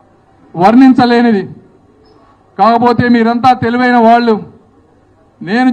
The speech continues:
చెప్తా ఉన్నాను, నేను కూడా ఈరోజు ఎంతో దేవుడి దయ వల్ల అభివృద్ధి చెందాను. నాకు జీవితంలో పెద్దగా ఆశలు లేవు. దేవుడు నాకు కావాల్సినవన్నీ రెండు మూడు తరాలకు సరిపోను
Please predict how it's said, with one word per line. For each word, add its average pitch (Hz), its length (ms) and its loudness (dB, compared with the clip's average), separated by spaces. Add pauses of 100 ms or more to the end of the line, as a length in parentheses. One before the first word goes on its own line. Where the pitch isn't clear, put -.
చెప్తా 247 240 -2 (120)
ఉన్నాను, 247 300 2
నేను 240 300 0
కూడా 247 280 2
ఈరోజు 240 340 2 (120)
ఎంతో 233 260 0 (1200)
దేవుడి 240 260 2
దయ 233 180 -2
వల్ల 233 240 0 (1000)
అభివృద్ధి 226 560 -4
చెందాను. 214 400 -2
నాకు 208 300 0 (140)
జీవితంలో 226 400 -2
పెద్దగా 214 420 -4
ఆశలు 220 340 -4
లేవు. 208 220 0 (540)
దేవుడు 220 320 0
నాకు 208 220 -4
కావాల్సినవన్నీ 208 800 0 (160)
రెండు 202 140 0
మూడు 202 260 0
తరాలకు 208 380 -4
సరిపోను 202 340 -2